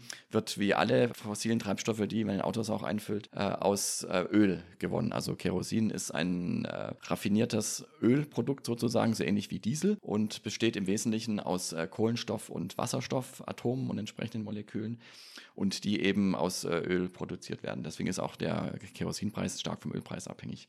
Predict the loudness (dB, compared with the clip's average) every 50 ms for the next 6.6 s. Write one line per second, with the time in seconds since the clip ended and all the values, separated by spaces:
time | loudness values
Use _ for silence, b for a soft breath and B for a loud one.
0 | _ _ -12 -10 -8 -8 -8 -8 -8 -6 -6 -6 -6 -6 -8 -8 -6 -4 -4 -4
1 | -4 -4 -8 -10 -4 0 2 2 4 4 4 4 4 4 4 2 6 6 6 6
2 | 6 2 0 -4 -12 -12 -12 -6 -2 -2 0 0 0 -2 -2 -2 -2 0 -2 -2
3 | -2 -4 -6 -6 -6 0 2 2 2 2 0 -2 -2 2 2 2 4 4 4 6
4 | 6 6 6 4 2 0 -2 0 2 4 4 4 4 2 -2 -2 -2 0 0 2
5 | 2 2 2 0 0 0 2 2 4 4 4 4 2 2 0 -4 -10 -10 -4 -2
6 | -2 -2 -2 -4 -6 -4 -2 0 0 0 0